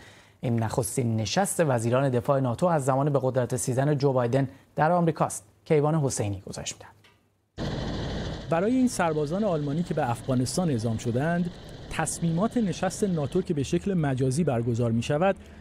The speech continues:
Speaker 2: اهمیت بسیاری دارد. چرا که هنوز معلوم نیست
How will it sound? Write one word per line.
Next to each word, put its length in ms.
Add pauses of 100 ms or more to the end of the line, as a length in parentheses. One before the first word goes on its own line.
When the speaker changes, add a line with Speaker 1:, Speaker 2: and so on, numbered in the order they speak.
(140)
Speaker 2:
اهمیت 500
بسیاری 640
دارد. 300 (520)
چرا 220
که 140
هنوز 420
معلوم 300
نیست 400